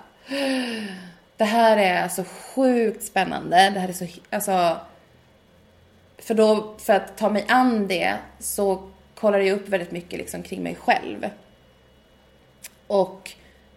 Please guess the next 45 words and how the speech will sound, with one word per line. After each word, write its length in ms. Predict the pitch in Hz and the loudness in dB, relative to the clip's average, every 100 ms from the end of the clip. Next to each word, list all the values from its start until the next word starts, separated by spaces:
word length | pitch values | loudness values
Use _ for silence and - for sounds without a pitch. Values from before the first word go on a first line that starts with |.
| _ _ | _ _
det 220 | - 190 220 | -4 0 0
som 200 | 202 190 | 0 0
du 180 | 208 | -2
pratade 380 | 196 180 170 180 | 0 -4 -6 -6
om 60 | 185 | -6
nyss 180 | 180 - | -6 -8
då, 120 | 165 | -10
liksom 300 | - - 175 | -8 -10 -10
att 100 | - | -8
man 160 | 170 | -8
bara 100 | 170 | -8
så 100 | - | -8
här, 60 | - | -8
"Åh, 60 | - | -6
herregud, 480 | 175 165 185 170 - - - | -6 -6 -4 -6 -8 -14 -10
det 100 | 190 | -8
finns 320 | 190 165 175 | -8 -8 -4
svar 220 | 190 180 | -2 -2
på 120 | 180 | -4
frågor 220 | - 165 | -10 -10
som 120 | 175 165 | -8 -12
jag 60 | |
inte 80 | 165 | -12
ens 120 | 156 | -12
visste 240 | 175 - - | -12 -10 -12
att 100 | - | -10
jag 80 | 160 | -6
hade" 400 | 180 175 165 - | -6 -6 -8 -8
och 80 | |
grejer. 260 | - - - - - - - - _ | -10 -14 -16 -18 -20 -20 -20 -20 _
Och 120 | 220 | -2
att 220 | 208 208 - _ | -2 -2 -12 _
det 220 | 208 208 | -6 -2
är 40 | 202 | 0
liksom 300 | 202 - 190 | -2 -6 -8
ett 100 | 190 | -6
sånt 400 | 190 180 175 - | -6 -6 -8 -16
verktyg 640 | 190 190 185 175 - 196 185 | -6 -2 -2 -2 -6 -6 -6
där 60 | |
man 160 | 180 175 | -6 -8
kan 160 | 175 175 | -8 -6
lära 140 | 180 | -6
känna 340 | - 202 190 | -6 -4 -4
sig 120 | 190 214 | -6 -8
själv. 360 | 185 151 196 | -8 -8 -8